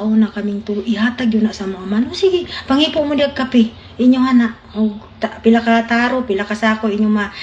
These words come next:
Kasi sa una, daghan may kape. Sa unang panahon. Nya. Mayon to si, si, ano, si Papa nga, "Pa, kugi lang mo og kanang, kung ano, kape. Kay, inyo man na." Ug mag-harvest pod, guys. Mag-, ting harvest.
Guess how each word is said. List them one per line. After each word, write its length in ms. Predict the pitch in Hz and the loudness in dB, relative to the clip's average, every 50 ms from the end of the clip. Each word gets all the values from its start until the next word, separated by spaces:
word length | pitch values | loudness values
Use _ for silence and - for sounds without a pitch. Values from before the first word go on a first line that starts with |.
| - - - | -14 -4 -2
Kasi 100 | 240 220 | -2 -2
sa 240 | - - 240 226 220 | -2 0 2 4 6
una, 80 | 220 | 4
daghan 320 | 214 202 185 202 214 220 208 | 4 2 -2 0 2 2 2
may 80 | 190 | 2
kape. 400 | - - 226 - - 196 196 - - - - - - - - - | 0 -8 -14 -8 -6 -8 -8 -8 -14 -20 -20 -18 -18 -16 -10 -4
Sa 80 | 180 185 | -2 0
unang 160 | 202 202 196 | 0 0 -2
panahon. 400 | - 180 175 175 - 196 202 214 - - - - - - - - - 185 | -4 -6 -6 -4 -4 -4 -4 -4 -6 -8 -18 -20 -20 -20 -20 -14 -6 -4
Nya. 160 | 190 180 - - - - - - - - - - - - - - - | -4 -4 -4 -6 -14 -18 -20 -20 -20 -18 -18 -14 -4 -4 -4 -2 2
Mayon 240 | - 214 214 233 226 | 4 6 6 6 4
to 80 | 220 226 | 4 0
si, 400 | 220 - 240 226 220 226 220 220 - - - - - - | -2 0 0 2 2 2 2 0 -4 -16 -20 -20 -8 -4
si, 240 | 208 208 202 208 214 | -2 0 0 0 0
ano, 240 | 180 202 214 208 208 | -2 -2 -2 -2 -4
si 160 | 208 - 196 196 190 190 190 - | -4 -2 -2 0 0 0 -2 -2
Papa 240 | 190 190 - 190 | -4 -6 -4 -6
nga, 180 | 190 185 180 175 - - - - - - - - - | -8 -8 -10 -12 -12 -14 -20 -20 -20 -20 -20 -20 -6
"Pa, 320 | - 359 381 370 359 339 339 - | -2 2 2 4 2 2 0 0
kugi 240 | 359 349 349 349 359 | -2 0 2 2 2
lang 240 | 349 339 311 311 311 | 2 2 -2 -2 -2
mo 160 | 277 262 262 | -2 -2 -4
og 80 | 247 262 | -4 -2
kanang, 480 | 262 254 254 247 240 247 247 233 226 | 0 2 2 4 4 4 4 2 0
kung 160 | 233 208 220 | 0 0 0
ano, 160 | 226 214 208 - | 0 0 0 -2
kape. 420 | 196 190 - 240 233 220 208 220 226 | -8 -2 2 2 4 2 2 -2 -4
Kay, 480 | - 220 214 214 208 202 190 - - - - - - - 277 | -2 -2 0 2 2 0 -2 -4 -6 -12 -18 -18 -8 -6 -2
inyo 240 | 349 415 440 392 | 0 2 2 4
man 160 | 311 277 240 208 | 6 6 6 6
na." 100 | 190 - - - - - - - - - - - | 4 2 -8 -18 -20 -20 -20 -20 -20 -20 -8 -6
Ug 80 | 190 208 | 0 2
mag-harvest 480 | 233 254 226 262 285 277 247 294 - - | 2 2 2 0 0 -2 -2 -4 -4 -4
pod, 240 | - 247 220 196 | -2 -2 0 0
guys. 320 | 196 180 160 151 - - - | 0 -4 -4 -6 -12 -10 -8
Mag-, 160 | 202 190 202 226 - | -8 -4 -4 -4 -4
ting 160 | - 285 294 | -2 -2 0
harvest. 480 | 330 349 285 262 302 277 226 - - | 0 0 0 0 -2 -2 -2 -4 -6